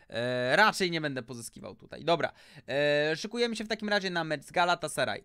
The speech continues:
To jest six pointer, jeżeli to wygramy, to słuchajcie, mamy mistrzostwo. Em,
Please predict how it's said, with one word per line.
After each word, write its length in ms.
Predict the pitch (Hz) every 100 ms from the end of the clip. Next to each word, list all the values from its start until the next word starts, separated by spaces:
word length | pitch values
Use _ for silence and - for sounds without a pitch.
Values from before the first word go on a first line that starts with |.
| 208
To 80 | 311
jest 240 | 285 -
six 240 | 247 214 -
pointer, 420 | 220 180 139 135
jeżeli 280 | 175 214 202
to 180 | 240
wygramy, 460 | 196 196 196 185 180
to 120 | 180
słuchajcie, 320 | - 175 156
mamy 320 | 156 165 175 160
mistrzostwo. 800 | 151 - - 160 - - 135 151 - - -
Em, 420 | 131 143 147 156